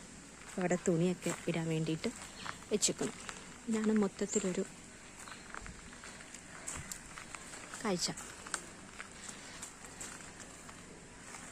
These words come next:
ഇവിടുത്തെ ഏറ്റവും അടിപൊളി ഈ മരമാണ് കേട്ടോ. ഇത് ഒത്തിരി വർഷം കൊണ്ട്, ആ, ഉണ്ടായ ഒരു, കിളിച്ച ഒരു മരമാണ്. ഇത്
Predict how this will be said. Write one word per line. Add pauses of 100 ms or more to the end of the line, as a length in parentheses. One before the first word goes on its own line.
(1080)
ഇവിടുത്തെ (200)
ഏറ്റവും
അടിപൊളി (320)
ഈ (120)
മരമാണ്
കേട്ടോ. (220)
ഇത്
ഒത്തിരി
വർഷം
കൊണ്ട്, (560)
ആ, (260)
ഉണ്ടായ (160)
ഒരു, (220)
കിളിച്ച (100)
ഒരു
മരമാണ്. (500)
ഇത്